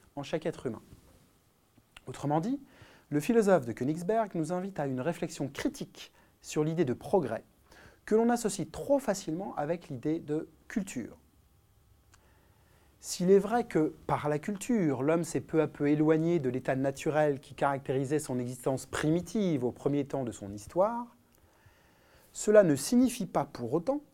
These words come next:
que l'homme soit devenu meilleur à tout point de vue. Pour Kant, il ne s'agit donc pas de dénier toute valeur à la culture ni à la civilisation, mais de soumettre celle-ci à un examen critique de la raison. On distingue classiquement en philosophie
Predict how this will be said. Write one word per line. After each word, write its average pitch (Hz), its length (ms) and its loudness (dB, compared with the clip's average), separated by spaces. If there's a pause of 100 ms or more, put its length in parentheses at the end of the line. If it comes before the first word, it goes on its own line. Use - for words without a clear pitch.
(240)
que - 100 2
l'homme 240 200 4
soit 156 160 4
devenu 147 580 0
meilleur 220 640 4
à 151 80 -10
tout - 160 -12
point 160 160 -4
de 123 80 -2
vue. - 240 -18 (720)
Pour - 200 -4
Kant, 107 320 -2 (160)
il 135 80 -4
ne 143 80 0
s'agit 147 340 -4
donc 139 220 -4
pas 139 160 0
de 113 120 -4
dénier 123 360 -2
toute 127 220 -8
valeur 120 380 -2
à 95 40 -8
la 107 80 -12
culture 127 580 -8
ni 117 160 -6
à 104 40 -6
la 98 80 -12
civilisation, 156 680 -4 (600)
mais 165 160 6
de 196 80 4
soumettre 214 480 0
celle-ci 151 580 0
à 139 60 -6
un 147 160 -2
examen 135 420 -4 (200)
critique - 540 -8 (120)
de 139 120 -2
la 175 200 0 (100)
raison. 127 320 -4 (1400)
On 147 100 0
distingue 175 420 -4
classiquement 175 600 -6
en 123 60 -6
philosophie 139 560 -6